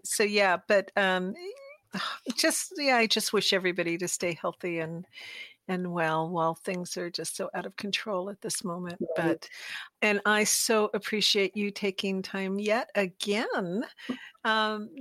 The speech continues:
Speaker 1: to speak with us, 'cause I think, I, I know we did one when we did a summit a couple of years ago,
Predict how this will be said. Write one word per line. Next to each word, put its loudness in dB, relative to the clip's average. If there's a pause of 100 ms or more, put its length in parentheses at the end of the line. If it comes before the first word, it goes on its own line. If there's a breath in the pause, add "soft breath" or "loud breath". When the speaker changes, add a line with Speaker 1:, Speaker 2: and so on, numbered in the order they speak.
Speaker 1:
to 0
speak 0
with 0
us, 0
'cause 4
I 4
think, 0 (400 soft breath)
I, 4
I 4
know 2
we 4
did 0
one 4
when 2
we 2
did -2
a 2
summit 2
a -8
couple -2
of -2
years -2
ago, 0